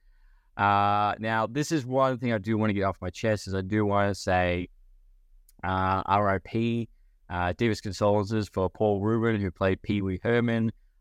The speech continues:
Unfortunately, this past week, he did, uh, pass away with his long battle against, uh, cancer. Uh, you will know him from Pee Wee Herman, and you will also know him for the comic book fans as the Penguin, uh, Batman Returns, and also he did come back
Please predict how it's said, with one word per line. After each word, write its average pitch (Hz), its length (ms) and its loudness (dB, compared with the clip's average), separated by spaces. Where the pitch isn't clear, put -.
Unfortunately, 95 480 -2
this 95 140 -6
past 85 360 -2
week, 90 240 0
he 87 140 -4
did, 85 400 -4
uh, 78 260 -6
pass - 380 -6
away 104 380 4
with 90 120 0
his 87 160 -4
long 85 300 2
battle 80 300 0
against, 82 440 -8
uh, 78 220 -2
cancer. 113 760 2
Uh, 82 120 -2
you 90 140 0
will 95 80 2
know 98 120 4
him 95 140 -2
from 90 100 -8
Pee 92 160 -2
Wee 92 140 0
Herman, 131 540 2
and 98 120 -2
you 92 120 0
will 92 80 -2
also 92 380 -2
know 90 380 0
him 85 320 -4
for 85 260 -6
the 85 200 -4
comic 135 240 0
book 127 160 -2
fans 113 420 -2
as 90 280 -4
the 85 100 -10
Penguin, 156 560 -2
uh, 87 180 0
Batman 90 320 4
Returns, 120 640 0
and 87 80 -2
also 82 340 -4
he 82 120 -8
did - 260 -10
come 82 220 -2
back 80 260 0